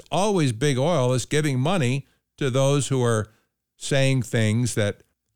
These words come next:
cross up with their own climate science produced by the I P C C, which is not a scientific body, by the way.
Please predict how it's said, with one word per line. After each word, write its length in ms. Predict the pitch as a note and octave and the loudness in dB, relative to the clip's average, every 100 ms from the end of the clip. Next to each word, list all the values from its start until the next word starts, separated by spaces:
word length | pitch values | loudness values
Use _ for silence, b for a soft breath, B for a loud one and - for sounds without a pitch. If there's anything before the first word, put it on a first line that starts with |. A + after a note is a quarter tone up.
| _ | _
cross 360 | - C3 B2 - | -4 0 0 0
up 240 | C#3 C3 | -2 -2
with 180 | G2+ G#2 | -6 -4
their 300 | A#2+ G#2+ - | -2 -2 -2
own 520 | B2+ C3 A#2+ A2+ G#2 - _ _ _ | 0 0 0 0 -4 -10 _ _ _
climate 440 | - C#3+ C#3+ B2 - | -4 0 2 0 -2
science 640 | - G#2+ G#2+ A2 - - - | 0 0 0 -2 -8 -14 -6
produced 360 | B2+ B2 A#2 | -2 0 -2
by 180 | - A2 | -2 -2
the 100 | G#2 - | -2 -2
I 140 | B2 | -2
P 180 | A#2 A#2 | -2 -4
C 200 | G2+ A2 | -4 -4
C, 320 | - E3 A2 b b b | 0 0 -2 b b b
which 200 | C3+ - | -2 -2
is 140 | G#2+ | 0
not 180 | C#3 D3+ | 0 2
a 80 | A#2+ | 0
scientific 680 | - A#2+ A#2 - A#2+ G#2 - | 0 -2 -2 -2 -2 -4 -4
body, 300 | A2 A2 G#2 | -2 -2 -2
by 180 | G2 | -2
the 100 | F#2 | -4
way. 220 | F#2 F#2+ | -4 -4